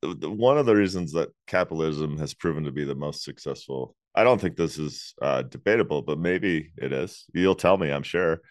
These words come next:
Um, w-, the capitalism has proven to be the most successful and currently stable governing s-, governing system is because you allow people to take control of their own destiny,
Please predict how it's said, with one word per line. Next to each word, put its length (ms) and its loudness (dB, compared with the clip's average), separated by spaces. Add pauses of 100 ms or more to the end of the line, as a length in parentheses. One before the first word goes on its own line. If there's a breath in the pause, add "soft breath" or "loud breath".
(300 soft breath)
Um, 380 4 (680)
w-, 200 4
the 200 2
capitalism 580 0
has 160 -2
proven 300 -2
to 60 -2
be 120 0
the 100 2
most 360 -2
successful 840 -2
and 440 2 (500)
currently 440 2
stable 760 0 (540)
governing 360 2
s-, 260 -12 (320)
governing 540 2
system 600 -6 (500)
is 180 0
because 680 2
you 260 2
allow 400 4
people 480 -6
to 340 -6 (400)
take 180 0
control 380 4
of 120 2
their 160 2
own 120 -2
destiny, 540 -2